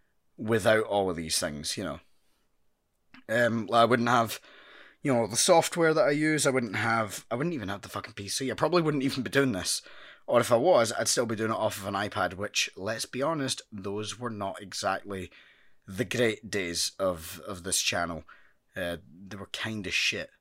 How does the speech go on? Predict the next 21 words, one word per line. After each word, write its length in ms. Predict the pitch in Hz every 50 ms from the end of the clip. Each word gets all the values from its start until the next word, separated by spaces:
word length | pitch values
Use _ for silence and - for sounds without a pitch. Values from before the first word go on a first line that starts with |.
| _ _ _ -
So, 460 | - - - 143 131 113 120 127 127
<laughs> 1080 | 135 - - - - - - - - - - - - _ _ _ _ _ _ _ _
but 400 | - 180 - - 190 202 170 147 - - - - - - - - - - - _ _ -
yeah, 380 | 143 135 147 147 143 127 104 - - _
um, 560 | - - 135 135 135 131 131 120 120 123 107 -
that's 280 | - 170 170 170 170 156
basically 720 | - _ _ - 156 160 151 - 185 151 139 131 120 101 - _ _ _ _ _
what's 340 | - 160 139 131 131 135 135
been 140 | - 135 120
happening 460 | 117 127 139 147 - - 104 98 90 - - - _ _ _ _ _ _ _ _
for 640 | - - - - 127 113 113 113 110 107 104 101 - - _ _ _ _ _ _ _ _ _ _ _ _ _ _ _ _ _ _ _ _ _ _ _ _ _ _ _ - - _ _ _ _
probably 360 | - - - 143 139 135 127
the 60 | 120 113
last 240 | 110 110 104 -
few 200 | - - 131 120
weeks 400 | 117 139 196 - - - - - - - - - - - - - -
since 240 | - - 190 170 170
I 60 | 180
did 120 | 170 185 180
a 60 | 175
podcast. 720 | - 185 190 190 - - 233 247 220 - - - -